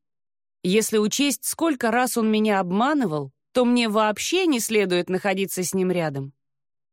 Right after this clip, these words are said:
Сырая темнота за нашими спинами может поглотить меня в любой момент. Я стараюсь не заснуть, чтобы не потерять контроль над ситуацией,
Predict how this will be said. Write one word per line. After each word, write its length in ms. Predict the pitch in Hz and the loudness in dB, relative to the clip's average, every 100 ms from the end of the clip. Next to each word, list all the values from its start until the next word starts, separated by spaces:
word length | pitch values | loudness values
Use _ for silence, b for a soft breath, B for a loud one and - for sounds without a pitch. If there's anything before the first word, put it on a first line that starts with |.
| _ | _
Сырая 540 | - - 254 269 277 254 | -10 0 2 4 2 0
темнота 580 | - 254 247 240 269 247 | 2 2 2 2 2 2
за 140 | 220 | 2
нашими 420 | 220 220 - 214 | 0 0 0 0
спинами 720 | 214 - 277 294 233 185 156 _ - | 0 -2 0 2 2 2 -2 _ -2
может 360 | 220 226 220 | 0 2 0
поглотить 560 | - 226 208 208 285 262 | -2 0 2 2 0 0
меня 300 | 233 220 214 | 2 2 2
в 60 | 202 | 0
любой 300 | 214 220 214 | 2 2 4
момент. 580 | 208 214 190 156 - _ _ _ _ _ _ _ - | 2 2 0 -2 -6 _ _ _ _ _ _ _ -2
Я 160 | 202 247 | 2 2
стараюсь 480 | - 262 269 262 - | 2 0 2 2 2
не 140 | 262 | 2
заснуть, 560 | 226 254 - 302 294 214 | 2 0 2 2 2 0
чтобы 300 | - 196 208 | -2 0 2
не 100 | 214 | 2
потерять 460 | 220 247 240 226 | 0 2 2 0
контроль 440 | - 226 262 254 202 | -2 0 2 2 2
над 140 | 202 | 0
ситуацией, 800 | - 214 254 202 - 185 160 | -2 0 2 2 -2 -4 -4